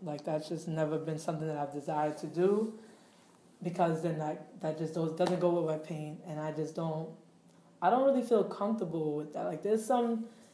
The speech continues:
some of the people that I'm interested in telling this story, they've died in really terrible situations, and so I don't wanna recreate that and put that out into the world. Like,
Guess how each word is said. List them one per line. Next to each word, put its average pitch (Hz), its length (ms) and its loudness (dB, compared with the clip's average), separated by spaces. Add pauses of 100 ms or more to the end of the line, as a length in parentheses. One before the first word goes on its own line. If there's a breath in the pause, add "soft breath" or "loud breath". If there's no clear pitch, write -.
(220 loud breath)
some 269 300 6
of 269 60 12
the 262 80 6
people 233 260 6
that 202 140 6
I'm 190 160 2
interested 208 560 4
in 180 100 0
telling 196 300 2
this 196 200 2
story, 202 280 4
they've 180 280 4
died 165 360 0
in 156 120 -4
really 160 220 -2
terrible 160 380 -2
situations, 156 720 -6
and 156 140 -8
so 151 420 -4 (400 loud breath)
I 190 120 6
don't 214 140 6
wanna 180 200 2
recreate 160 580 -2
that - 300 -10
and 160 120 -14
put - 140 -6
that 151 140 -4
out 147 100 -4
into 143 220 -12
the - 80 -10
world. 202 240 -10 (280)
Like, 220 280 -14